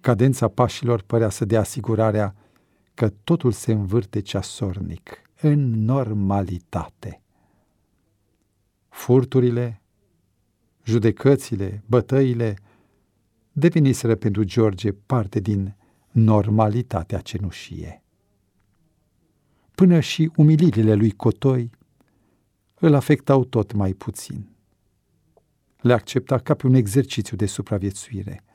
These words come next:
În vidul de sens, George era la cheremul fluctuațiilor sufletești. Uneori, o inexplicabilă tulburare îl copleșea,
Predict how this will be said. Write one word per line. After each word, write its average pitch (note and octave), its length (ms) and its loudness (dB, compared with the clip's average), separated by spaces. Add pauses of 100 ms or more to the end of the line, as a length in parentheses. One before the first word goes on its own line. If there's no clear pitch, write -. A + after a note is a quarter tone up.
(1400)
În A2+ 240 4
vidul G#2+ 520 2
de G2 180 0
sens, B2 840 -6 (1120)
George A2+ 420 2
era A2 140 2
la G#2+ 120 2
cheremul G#2+ 500 2
fluctuațiilor G2+ 840 -4
sufletești. - 800 -12 (1120)
Uneori, C3 640 2 (560)
o D3 260 6
inexplicabilă B2 960 2
tulburare A2+ 600 0
îl G#2+ 100 0
copleșea, G#2+ 680 -4